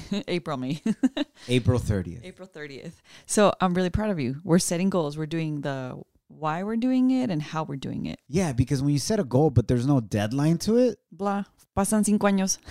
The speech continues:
Speaker 1: <laughs>
Speaker 2: no sientes like you have that accountability. You're like, "Eh," like me,
Speaker 1: Yeah.
Speaker 2: hitting and going down to one seventy-five. It's been around for five years.
Speaker 1: <laughs> I know.
Speaker 2: And that's why this year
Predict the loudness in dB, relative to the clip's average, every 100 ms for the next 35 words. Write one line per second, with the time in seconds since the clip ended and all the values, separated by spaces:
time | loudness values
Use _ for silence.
0 | 2 4 4 4 2 2 2 2 2 0
1 | -2 -2 -2 2 4 4 2 -2 -2 0
2 | 0 0 4 6 6 4 0 -2 -4 -6
3 | -6 -2 0 0 -2 _ 0 2 2 2
4 | 2 0 _ _ 0 2 2 -2 -4 -4
5 | 0 0 0 -2 -2 0 0 2 4 4
6 | 2 0 0 -2 -6 0 2 4 4 4
7 | -2 -2 -2 2 2 2 -2 -8 -12 _
8 | -6 -4 -6 -10 -16 -18 -18 -18 -18 -18
9 | -20 -20 -16 -16 -16 -18 -20 -10 -4 0
10 | 4 4 2 0 2 2 0 -4 -8 -12
11 | -6 -2 -2 -2 -2 0 -2 -6